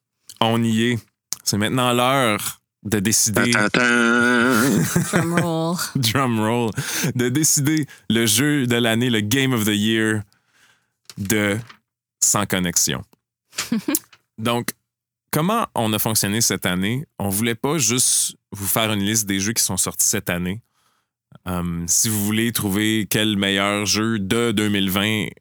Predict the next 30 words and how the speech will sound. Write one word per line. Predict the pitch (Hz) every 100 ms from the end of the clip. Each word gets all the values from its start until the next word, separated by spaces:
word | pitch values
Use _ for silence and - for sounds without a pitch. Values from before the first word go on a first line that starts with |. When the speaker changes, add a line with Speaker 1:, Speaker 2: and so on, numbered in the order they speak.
| _ _ _
Speaker 1:
euh, | 95 92 90 87
ben, | 87
il | 87
y | 87
a | 87
plein | 101 98
de |
sites | - 107
qui | - -
font | 98
déjà | 98 92
ça. | 90 104 - _ _ _ -
Speaker 3:
Mm. |
Speaker 1:
Euh, | 90 85 76
nous, | 101 117
on |
voulait | 101 104
faire | 95 98
ça | -
un | 113
petit | 92 -
peu | 104
différent. | 98 - 78 80 - _ _ _ _ _ _ _ _ _ _ _ _ _ - - _ - -
On | -
s'est | 107 107 113
organisé | 110 113 101 131
que | 117 120 -
Kelly | - 131 156
et | 110
moi, | 95 104 156